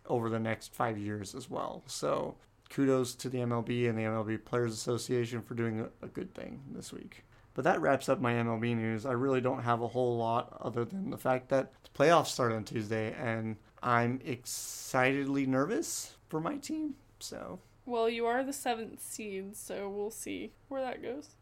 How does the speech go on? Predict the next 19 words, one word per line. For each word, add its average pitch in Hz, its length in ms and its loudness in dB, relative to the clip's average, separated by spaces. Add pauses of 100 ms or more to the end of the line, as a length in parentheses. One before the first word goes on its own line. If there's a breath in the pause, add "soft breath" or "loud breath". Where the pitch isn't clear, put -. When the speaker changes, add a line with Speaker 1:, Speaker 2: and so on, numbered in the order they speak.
(120)
Speaker 1:
Yep. 139 160 -4 (200)
Speaker 2:
But 233 240 -2
speaking 262 540 -2
of 214 260 0 (160)
playoffs, 240 640 0
the 214 320 -4
N 247 160 2
B 226 200 2
A 220 240 4
final 226 880 -2
has 226 280 0
a 226 60 -12
schedule. 240 560 2 (200)
We 226 140 -2
are 226 120 2
now 214 260 0
down 214 420 0
to 226 300 -6
the 214 480 -6